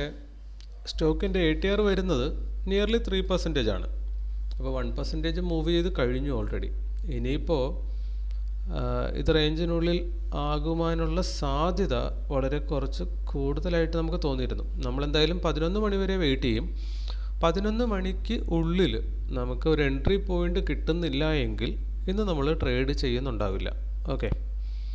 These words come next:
അപ്പോൾ ഇപ്പോൾ താഴത്തേക്ക് ബ്രേക്ക് ചെയ്യുന്നതിൻ്റെ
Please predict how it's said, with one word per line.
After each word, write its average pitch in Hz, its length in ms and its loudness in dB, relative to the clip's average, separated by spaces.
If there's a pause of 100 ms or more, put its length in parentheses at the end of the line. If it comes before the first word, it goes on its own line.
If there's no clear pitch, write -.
(520)
അപ്പോൾ 120 200 0 (220)
ഇപ്പോൾ 127 200 -4
താഴത്തേക്ക് 123 480 -2
ബ്രേക്ക് 131 220 -2
ചെയ്യുന്നതിൻ്റെ 127 400 -2